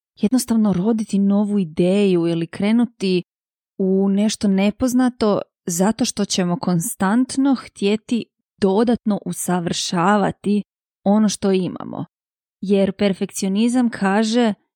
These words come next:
ako to ne bude savršeno,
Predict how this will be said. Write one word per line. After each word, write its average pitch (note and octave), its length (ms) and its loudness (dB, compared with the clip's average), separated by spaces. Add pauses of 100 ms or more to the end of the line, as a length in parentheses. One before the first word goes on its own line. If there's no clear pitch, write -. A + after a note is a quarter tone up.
(280)
ako A3+ 280 -2
to A#3 240 2
ne A#3 240 4
bude F#3 260 0
savršeno, G3+ 1120 -2